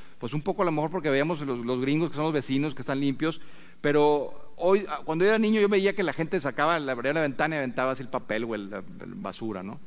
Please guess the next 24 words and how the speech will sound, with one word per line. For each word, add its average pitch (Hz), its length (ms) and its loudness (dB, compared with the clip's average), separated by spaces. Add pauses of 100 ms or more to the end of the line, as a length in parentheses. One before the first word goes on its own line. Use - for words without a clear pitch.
(380)
Y 147 60 2
ahorita 185 240 4
vas 220 160 2
aquí, 208 180 -2
sales 214 260 0
de 202 100 2
las 147 160 2
Intermex 170 540 0 (200)
y 175 100 4
no 190 100 6
hay 240 220 2
un 294 280 6 (240)
papel 233 640 2 (140)
de 151 240 0
chicle 202 420 -2
tirado. 139 480 2 (680)
Ya 170 80 0
no 247 120 2
se 240 120 2
dan 254 160 2
cuenta 240 360 0
porque 160 200 -4
se 170 80 -2
acostumbraron, 165 720 0